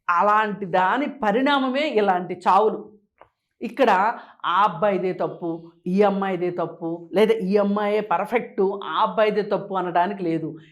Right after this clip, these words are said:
ఇక్కడ ఏం జరిగింది, ఇప్పుడు వీళ్ళు వ్యక్తిగత జీవితంలోకి వచ్చేశారు. ప్రేమ అయిపోయింది, పెళ్ళి అయిపోయింది, అందరినీ ఎదిరించి, ఆమ్, కలిసి ఉంటున్నారు. కలిసి ఉండటం మొదలెట్టిన తర్వాత వీళ్ళకి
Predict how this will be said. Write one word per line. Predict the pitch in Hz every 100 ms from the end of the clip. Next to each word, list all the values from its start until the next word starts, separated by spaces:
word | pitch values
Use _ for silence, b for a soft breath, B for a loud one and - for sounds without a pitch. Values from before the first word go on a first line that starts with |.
| B
ఇక్కడ | - 180
ఏం | 156 180 233
జరిగింది, | 202 156 151 139 143 139 - b b b b b b b
ఇప్పుడు | 226 - 240
వీళ్ళు | 147 247 294 220 196 262 - - _ B B 262 196 B B - -
వ్యక్తిగత | 196 220 320 311 -
జీవితంలోకి | 180 220 220 208 226
వచ్చేశారు. | 220 233 220 156 135 - _ _ _ _ _ _ 180
ప్రేమ | 175 202
అయిపోయింది, | 185 175 180 175 170 196 202 -
పెళ్ళి | 175 175 196
అయిపోయింది, | 165 180 170 180
అందరినీ | 165 156 175 180
ఎదిరించి, | 160 170 180 175 196 196 B B B B B
ఆమ్, | 170 175 175 170 170 165 165 165 -
కలిసి | 233 254 226
ఉంటున్నారు. | 165 156 139 -
కలిసి | - 240 285 277
ఉండటం | 233 214 196
మొదలెట్టిన | 170 185 175 160
తర్వాత | 156 151 139 143 143 - B B B B
వీళ్ళకి | 240 269 269 202 214 220